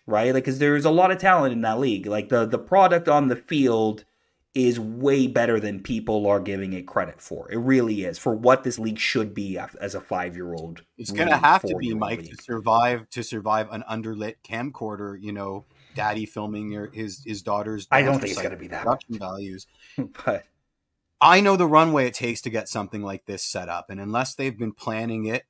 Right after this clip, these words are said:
Speaker 2: a lot longer than these announcements, which I reserve, I reserve the right to, to have happened, I, I don't see it. I don't see it. You know, y-, this is where I live, man.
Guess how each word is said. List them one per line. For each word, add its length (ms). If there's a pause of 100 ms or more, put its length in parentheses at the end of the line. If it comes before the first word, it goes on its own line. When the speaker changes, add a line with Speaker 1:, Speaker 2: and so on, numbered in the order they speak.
Speaker 2:
a 80
lot 520
longer 360
than 180
these 220
announcements, 640
which 180
I 100
reserve, 580 (120)
I 100
reserve 460
the 100
right 300 (140)
to, 240 (100)
to 260
have 180 (100)
happened, 460 (1700)
I, 300
I 80
don't 280
see 220
it. 160 (400)
I 80
don't 200
see 220
it. 140 (240)
You 140
know, 300
y-, 220 (960)
this 260
is 120
where 160
I 100
live, 380
man. 360